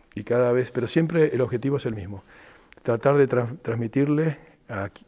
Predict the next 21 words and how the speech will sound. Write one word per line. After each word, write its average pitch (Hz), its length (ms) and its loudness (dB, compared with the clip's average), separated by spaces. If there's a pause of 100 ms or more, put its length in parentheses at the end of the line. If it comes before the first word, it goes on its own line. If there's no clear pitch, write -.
(120)
a 110 80 -6
los 107 100 -8
criadores 131 540 2
o 113 60 -2
a - 20 -4
quien 113 220 -6
le 113 80 -4
interese 107 720 -4 (640)
la 107 80 -8
producción 110 420 -4
de 117 80 -2
carne, 147 560 -2
cómo 143 220 4
buscar 127 240 0
ese 120 160 -2
equilibrio 120 480 -2
para 107 240 -4
bus-, 107 140 -10 (100)
encontrar 107 340 -4
la 123 60 2
rentabil-, 113 500 -4